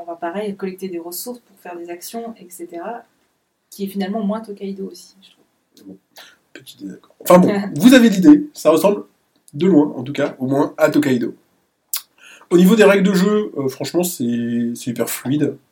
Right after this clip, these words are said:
Speaker 2: comme jeu, ça se prend hyper bien en main. Moi, je sais que c'est donc, euh, c'est Cesterio qui m'a appris à jouer.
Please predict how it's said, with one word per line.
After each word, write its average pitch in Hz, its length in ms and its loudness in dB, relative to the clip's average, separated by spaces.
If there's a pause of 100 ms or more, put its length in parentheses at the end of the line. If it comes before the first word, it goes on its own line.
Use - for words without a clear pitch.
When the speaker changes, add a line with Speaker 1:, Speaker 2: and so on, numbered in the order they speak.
Speaker 2:
comme 117 180 -12
jeu, 117 260 -6
ça - 120 -20
se - 60 -20
prend 117 280 -10 (460)
hyper 180 320 2
bien 143 180 0
en 139 80 -2
main. 135 280 -2 (520)
Moi, 131 100 -4
je 127 80 -2
sais 143 160 -4
que 143 60 -8
c'est 123 120 -8
donc, 117 220 -6
euh, 113 160 -4
c'est 110 120 -12
Cesterio 131 400 -4
qui 131 160 -8
m'a 117 100 -4
appris 113 200 -8
à 120 60 -4
jouer. 131 340 -4